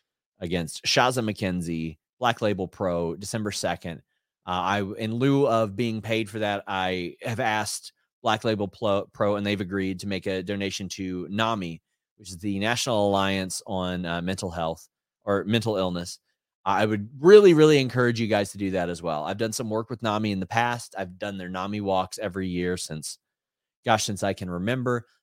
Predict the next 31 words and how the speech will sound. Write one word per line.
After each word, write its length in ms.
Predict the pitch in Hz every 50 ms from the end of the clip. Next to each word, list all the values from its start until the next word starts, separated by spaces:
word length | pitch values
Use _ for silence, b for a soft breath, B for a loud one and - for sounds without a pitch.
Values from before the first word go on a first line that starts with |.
| _ _
They 80 | - 110
have 120 | 104 104
a 60 | 92 92
lot 220 | 98 113 123 127
of 180 | 113 95 92 95
really, 280 | 113 123 127 131 127
really 280 | 117 110 117 113 113 110
useful 380 | 101 104 110 - - - 107
resources 600 | 95 101 101 104 - - 117 107 101 - 110 101 98
that 100 | 101 92
have 100 | 90 -
helped 260 | - 101 92 - -
out 180 | 98 92 - -
some 180 | - 87 85
loved 240 | 95 104 113 113 117
ones 200 | 117 117 117 104
of 80 | 107 107
mine, 420 | 113 110 107 107 107 107 107 104
that 140 | 95 95 87
have 80 | 87
helped, 280 | 90 92 92 90 - -
helped 240 | 95 98 92 - 95
out 140 | 87 87 -
some 140 | 87 85
friends 260 | - - 110 107 107 107
of 60 | 104
mine. 300 | 104 101 101 101 95 b b b b b _ _ _
It 80 | 117 113
would 140 | 104 98
mean 240 | 104 120 131 139 131
an 100 | 123 110